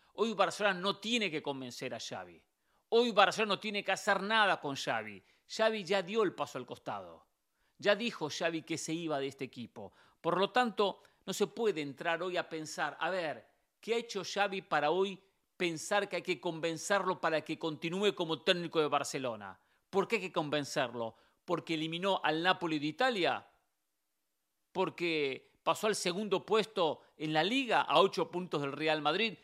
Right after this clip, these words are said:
y todavía con una chance de quedarse con el campeonato?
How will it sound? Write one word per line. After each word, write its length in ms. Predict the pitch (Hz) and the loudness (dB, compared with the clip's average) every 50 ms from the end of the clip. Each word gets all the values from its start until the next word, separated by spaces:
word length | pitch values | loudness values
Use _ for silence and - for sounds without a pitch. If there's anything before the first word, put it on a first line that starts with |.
| _ _ _ | _ _ _
y 160 | 220 220 160 | -6 -6 -2
todavía 580 | - 226 220 208 196 214 247 240 233 208 170 | 2 6 8 8 8 8 6 6 4 4 4
con 120 | - 175 185 | 2 -2 -2
una 200 | 190 185 170 - | 0 0 -2 0
chance 320 | - 196 196 185 - 180 | -2 -4 -6 -4 -6 -8
de 80 | 170 - | -8 -4
quedarse 260 | - 156 160 - 165 | -4 -4 -4 -4 -6
con 140 | 135 147 139 | -6 -6 -6
el 60 | 127 | -4
campeonato? 840 | - 151 143 - 185 208 254 269 - - 175 139 113 - - _ | -4 -4 -4 -4 -4 -2 -2 -2 0 0 0 0 0 -4 -10 _